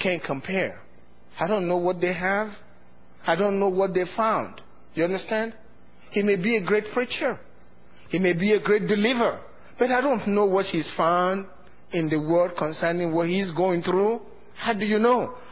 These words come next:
Only God knows, right? If he's found it, there is hope. There is a prospect. His hope will not be cut off. I don't know. I can't deal with it. He may be strong in one area where he's found a lot of words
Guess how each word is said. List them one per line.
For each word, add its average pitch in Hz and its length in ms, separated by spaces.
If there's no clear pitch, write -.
Only 226 320
God 208 240
knows, 247 480
right? 214 240
If 190 180
he's 277 360
found 285 360
it, 185 180
there 226 180
is 240 140
hope. 330 220
There 208 160
is 220 120
a 233 60
prospect. 320 560
His 196 260
hope 285 320
will 180 100
not 165 240
be 160 80
cut 151 240
off. 123 100
I 302 160
don't 156 200
know. 175 200
I 226 240
can't 220 220
deal 175 280
with 175 160
it. 214 160
He 226 100
may 240 220
be 233 80
strong 262 460
in 202 180
one 208 180
area 247 380
where 214 200
he's 214 300
found 226 260
a 214 40
lot 220 200
of 196 120
words 247 340